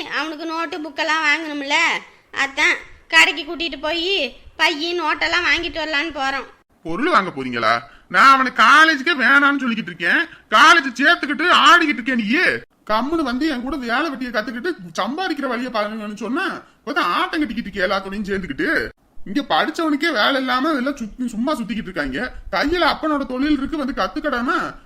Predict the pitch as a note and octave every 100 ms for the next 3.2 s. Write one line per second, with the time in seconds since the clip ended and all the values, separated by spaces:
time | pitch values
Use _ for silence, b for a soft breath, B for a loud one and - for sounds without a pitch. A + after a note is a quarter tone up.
0 | - G#3+ D4 E4 F4 D4 E4 D4+ B3+ A3+
1 | A#3+ B3 A#3 A3 A#3 A#3 A3+ A3 A#3 F4+
2 | G#3+ C3+ - _ _ - - - A3 D4
3 | F#4+